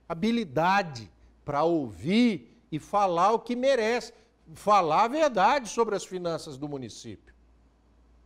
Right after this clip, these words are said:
Já acompanhamos outra, "Ah, mas é o ano político." Todo ano tem que ter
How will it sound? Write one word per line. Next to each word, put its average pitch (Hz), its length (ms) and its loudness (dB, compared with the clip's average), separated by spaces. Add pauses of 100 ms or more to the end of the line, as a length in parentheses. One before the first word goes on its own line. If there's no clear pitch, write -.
(300)
Já 147 200 0
acompanhamos 214 680 2
outra, 202 300 2
"Ah, 208 340 -8
mas 196 220 -8
é 214 160 -6
o 208 100 0
ano 214 220 -2
político." 190 880 -8 (260)
Todo 311 360 -2
ano 285 260 -2
tem 254 240 -4
que 262 140 -10
ter 185 440 -6